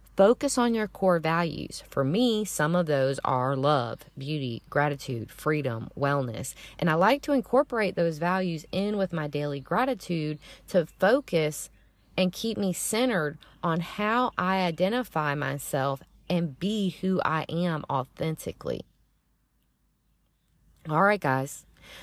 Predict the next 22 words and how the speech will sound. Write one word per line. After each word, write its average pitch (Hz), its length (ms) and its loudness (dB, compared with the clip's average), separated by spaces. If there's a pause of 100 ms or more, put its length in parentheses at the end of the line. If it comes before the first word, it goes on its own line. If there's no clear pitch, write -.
(140)
So 180 160 4
that's 170 260 2
it 247 160 2
for 220 120 0
our 196 140 4
affirmations 180 640 0
breakdown. 226 720 -2 (400)
I 262 320 2
am 170 220 0
grateful 151 520 0
to 143 120 -6
bring 147 300 -4
you 147 160 -4
these 139 220 -8
divine 131 440 -4
downloads 123 520 -4
straight - 440 -2
from 226 180 -2
my 208 180 0
heart 151 420 -2 (300)
every 160 360 -2
day. 127 420 -4